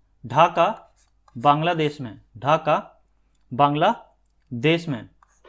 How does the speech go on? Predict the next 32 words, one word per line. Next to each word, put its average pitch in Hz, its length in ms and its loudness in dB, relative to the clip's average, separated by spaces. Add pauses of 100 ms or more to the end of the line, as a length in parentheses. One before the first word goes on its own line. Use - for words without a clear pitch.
(680)
बांग्लादेश 160 500 -2
से 214 140 -6
दोस्तों 160 460 -4
एक 160 260 -12
बहुत 139 220 -4
ही 196 60 0
इंपॉर्टेंट 165 580 -4 (520)
क्वेश्चन 165 280 -2
आप 180 140 2
जो 165 160 -4
कई 170 220 2
बार 196 140 4
पूछा 170 340 -4
जा 170 140 -2
चुका 165 280 -4
है 170 80 -2
छोटे-छोटे 156 480 -8
पेपरों 151 320 -6
में 156 200 -10 (360)
कि 165 100 -4
बांग्लादेश 175 680 0
के 190 160 -2
लिए, 165 240 -2
बांग्लादेश 170 840 0
में 165 280 -10
गंगा 147 380 0
नदी 143 300 -4
को 190 180 -4 (520)
क्या 190 160 4
कहा 156 240 -2
जाता 131 340 -2
है? 139 220 -10